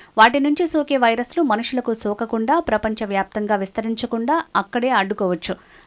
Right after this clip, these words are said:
లేదంటే మరోసారి కోవిడ్ తరహా మహమ్మారి ముప్పు తప్పదని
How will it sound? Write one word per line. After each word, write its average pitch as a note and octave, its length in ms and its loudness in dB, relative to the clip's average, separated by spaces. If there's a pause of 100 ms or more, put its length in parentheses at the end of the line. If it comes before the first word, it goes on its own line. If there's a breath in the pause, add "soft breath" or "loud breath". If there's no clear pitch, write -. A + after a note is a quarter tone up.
లేదంటే D4+ 360 4
మరోసారి C4 560 4
కోవిడ్ C4+ 340 2
తరహా B3+ 320 0
మహమ్మారి G#3+ 480 2
ముప్పు G#3 260 -6
తప్పదని G3 520 0